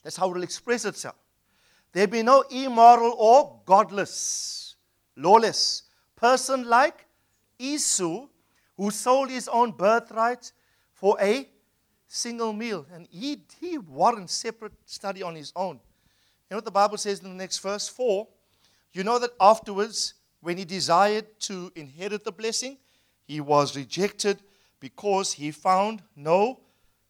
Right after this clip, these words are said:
room or place for repentance, though he sought for it carefully with, with tears.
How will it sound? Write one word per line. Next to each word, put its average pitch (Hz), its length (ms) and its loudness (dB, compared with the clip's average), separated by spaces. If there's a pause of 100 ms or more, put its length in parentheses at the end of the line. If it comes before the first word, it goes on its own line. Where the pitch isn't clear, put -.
(440)
room 226 500 -6 (220)
or 175 160 0
place - 800 -2 (640)
for 165 220 -6
repentance, 196 800 -8
though 170 200 -2
he 208 120 -8
sought 202 360 -4
for 185 200 -14
it - 180 -20
carefully 185 540 -10
with, 196 340 -6 (640)
with 143 240 -14
tears. - 600 -10